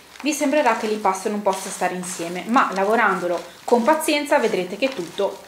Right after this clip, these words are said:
andrà al suo posto. Dopodiché rimetto l'impasto nella ciotola, la copro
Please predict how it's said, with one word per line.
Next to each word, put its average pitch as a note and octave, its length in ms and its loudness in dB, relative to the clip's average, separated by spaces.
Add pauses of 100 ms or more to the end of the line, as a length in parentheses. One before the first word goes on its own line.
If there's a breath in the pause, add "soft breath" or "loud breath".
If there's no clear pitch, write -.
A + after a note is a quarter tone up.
andrà A3 400 2
al F#3+ 160 0
suo F3 140 -4
posto. D#3 440 -6 (4000)
Dopodiché C4+ 520 0
rimetto A3 340 -2
l'impasto F#3+ 520 -2
nella F#3+ 280 -6
ciotola, B3+ 580 0
la G#3 140 0
copro C4+ 520 0